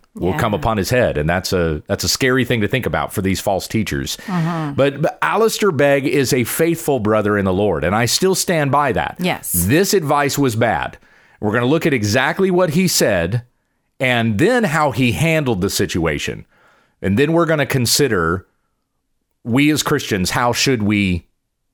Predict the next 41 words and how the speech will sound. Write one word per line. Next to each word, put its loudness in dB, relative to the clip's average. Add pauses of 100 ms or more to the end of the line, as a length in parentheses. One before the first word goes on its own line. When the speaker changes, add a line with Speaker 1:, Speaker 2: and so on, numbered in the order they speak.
Speaker 1:
deal 2
with 0
this 2
issue 2
when 0
it -4
comes -2
across -2 (260)
our 0 (160)
table? -4
Speaker 2:
Yeah. 0
Speaker 1:
You 2
know, 2
if, -4
so, 2
if 0
this 0
happens 2
with 2
a 0
member 2
of 0
our 2
family 0
who 2 (880)
proclaims 0
themselves 0
to -2
be 0
gay 2
or 2
trans 0
and 0
then 2
wants 0
to 2
invite 2
us -2
to 2
a 4
wedding, 2